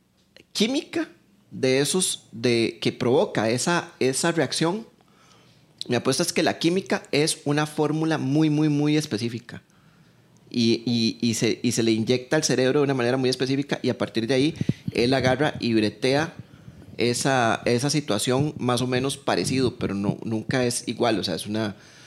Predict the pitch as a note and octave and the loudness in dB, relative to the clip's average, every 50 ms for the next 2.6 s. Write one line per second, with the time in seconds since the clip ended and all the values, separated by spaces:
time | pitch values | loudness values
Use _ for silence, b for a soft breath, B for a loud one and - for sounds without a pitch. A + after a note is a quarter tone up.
0 | B B B B B B B B - B2+ C3 B2+ B2 A#2 - - B2+ A#2 A#2 - | B B B B B B B B 0 2 2 4 2 0 0 -2 -2 -2 -2 0
1 | - D3+ D3+ E3+ F#3 F3+ D#3+ D3+ - - F3 F3+ F#3 F#3 - G3 F3+ - - - | 0 0 2 2 2 0 0 0 -2 -2 -2 -2 -2 -2 -2 -4 -4 -4 -4 -4
2 | A#2 B2 A#2 A2+ A2 G#2+ G2+ F#2+ G2 - - | -2 -2 0 0 0 0 0 0 -2 -4 -6